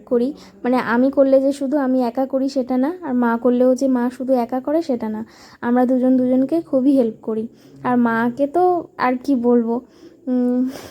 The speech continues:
কিছু বলার নেই। তো যাই হোক, তোমরা তো দেখতেই পাও আমি সেরকম খুব একটা কিছু করি না, তোমাদের আগেও বলেছি খুব একটা কিছু করি না বলতে আমি রান্নাটা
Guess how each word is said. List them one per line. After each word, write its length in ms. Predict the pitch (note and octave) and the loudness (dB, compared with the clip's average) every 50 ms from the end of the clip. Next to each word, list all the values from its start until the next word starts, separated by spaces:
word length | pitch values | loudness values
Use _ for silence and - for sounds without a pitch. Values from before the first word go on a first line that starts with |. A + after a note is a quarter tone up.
| - - | -10 -6
কিছু 240 | D4 C#4 - D#4 C4+ | -4 0 2 2 2
বলার 380 | A#3+ A#3+ A#3+ A#3+ B3 B3+ B3+ | 2 2 2 2 2 2 2
নেই। 200 | B3+ A#3 A#3 B3 A#3+ - - - - - - - - - - | 0 0 -2 -2 -6 -8 -16 -20 -20 -20 -20 -20 -20 -8 -4
তো 100 | - C#4 | -2 0
যাই 280 | C4+ - C4 B3+ C4 C4+ | 2 2 2 4 4 2
হোক, 100 | C4 C4 - | 2 0 0
তোমরা 260 | C4+ B3+ B3+ B3+ B3+ | -2 0 0 0 0
তো 100 | B3+ C4+ | -2 -2
দেখতেই 400 | A#3+ C4 B3+ B3 - - C4+ C4+ | 0 0 -2 -2 -2 -4 -4 -2
পাও 280 | A#3+ B3 A#3+ B3+ C#4 - | 0 0 0 0 -2 -2
আমি 240 | - A#3+ A#3+ B3 B3+ | -4 -2 0 0 0
সেরকম 400 | B3 B3+ B3 B3 A#3+ B3 B3+ B3+ | 0 0 0 0 0 0 -2 -2
খুব 140 | B3+ - B3+ | -2 0 -2
একটা 280 | B3 A#3 A#3 - B3 A#3+ | -2 -2 -2 -4 -4 -4
কিছু 260 | A#3+ B3+ - C#4 C4 | -4 -4 -4 -4 -6
করি 300 | - - B3+ A#3+ C4 C4 | -2 0 0 2 2 2
না, 180 | B3 A#3+ A#3+ | 2 0 -2
তোমাদের 340 | A#3+ B3+ B3 B3+ B3+ C4 C#4 | -4 -4 -2 0 0 2 2
আগেও 340 | C4 B3 A#3+ A#3+ C4+ D4 D#4 | 0 0 0 0 2 2 2
বলেছি 480 | C#4 C4+ A#3+ A#3+ A#3 A#3 A#3 - C#4+ - - - - - - - | 4 2 2 2 0 -2 -4 -6 -10 -10 -12 -18 -20 -20 -10 -4
খুব 160 | - C#4+ C4+ | -2 0 2
একটা 240 | C4+ C4+ C4+ D4+ C#4 | 0 0 -2 -4 -4
কিছু 260 | D4 D4 C#4 D#4+ D#4 | -4 -2 -2 -2 0
করি 200 | - B3+ C4+ C4+ | 2 2 2 2
না 140 | C4+ C#4 C4+ | 2 0 2
বলতে 260 | C#4 C#4 C#4 C#4+ D#4+ | 0 0 0 0 0
আমি 140 | D#4+ E4 D#4 | 2 2 2
রান্নাটা 400 | C4 A#3 A3+ A#3+ B3 A#3+ C4+ | 2 2 0 0 -2 -2 -4